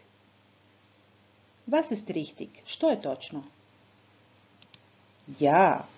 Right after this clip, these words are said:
es ist windig. Vjetrovito je. Što prikazuje ova sličica? Sjećate li se? Ja,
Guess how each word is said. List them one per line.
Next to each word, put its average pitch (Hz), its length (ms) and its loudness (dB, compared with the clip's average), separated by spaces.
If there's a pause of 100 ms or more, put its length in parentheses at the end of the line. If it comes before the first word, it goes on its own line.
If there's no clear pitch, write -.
(240)
es 143 220 -8
ist 214 240 -2
windig. 202 420 6 (840)
Vjetrovito 151 680 0
je. 107 160 -10 (2500)
Što - 260 -2
prikazuje 185 540 4
ova 156 120 2
sličica? 151 600 -8 (460)
Sjećate 208 520 0
li 214 100 4
se? - 240 -10 (3000)
Ja, 147 380 8